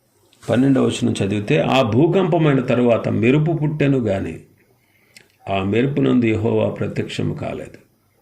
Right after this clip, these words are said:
మెరుపు ఆగిపోగా మిక్కిలి నిమ్మళముగా మాట్లాడు ఒక స్వరము వినబడెను." మిక్కిలి నిమ్మళముగా మాట్లాడు దేవుని స్వరాన్ని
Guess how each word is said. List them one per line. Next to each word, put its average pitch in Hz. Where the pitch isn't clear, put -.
మెరుపు 139
ఆగిపోగా 123
మిక్కిలి 123
నిమ్మళముగా 151
మాట్లాడు 120
ఒక 107
స్వరము 98
వినబడెను." 90
మిక్కిలి 175
నిమ్మళముగా 123
మాట్లాడు 110
దేవుని 156
స్వరాన్ని 104